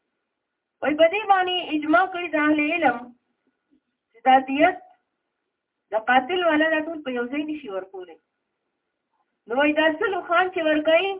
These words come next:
نو په هر کال کې به دېرش، دېرش خان ورکوي. وایي مطلب درې کالو کې به له دا دیت پوره کوي، چې د چا وس نه کېږي. او که چا وس کېږي، په یو ځل یې ورکولی شي، هم ښه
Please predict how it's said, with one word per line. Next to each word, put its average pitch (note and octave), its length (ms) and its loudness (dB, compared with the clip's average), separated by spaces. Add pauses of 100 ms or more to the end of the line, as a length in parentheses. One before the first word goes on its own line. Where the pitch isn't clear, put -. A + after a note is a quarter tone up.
(640)
نو G#3 40 -8 (100)
په B3 140 2
هر D#4+ 120 2 (120)
کال D4+ 240 2
کې D#4+ 140 -10
به D#4+ 80 2 (180)
دېرش، C#4+ 220 -10 (120)
دېرش A3+ 200 -20 (180)
خان G3+ 140 -4
ورکوي. F3+ 380 -18 (760)
وایي D4+ 140 -12 (800)
مطلب F#4 380 4
درې G4+ 220 0
کالو E4+ 260 2
کې C#4+ 140 -10
به C4 140 -4
له B3 100 -6
دا A#3+ 160 -2
دیت B3 320 -12
پوره G#3+ 220 -10
کوي، A3 180 -8
چې A#3 100 -18
د A#3 60 -6 (100)
چا C#4+ 140 4 (380)
وس C4 140 -2 (140)
نه A3 60 -14
کېږي. G#3 260 -20
او B3 120 -10
که D4 60 -12 (140)
چا E4+ 140 2
وس D4+ 260 2
کېږي، D4+ 240 -2
په C4+ 100 -4
یو B3+ 140 2
ځل C#4 120 4
یې C4+ 120 2
ورکولی C4+ 400 0
شي، D4+ 80 -2
هم E4+ 160 -2
ښه A#3+ 80 2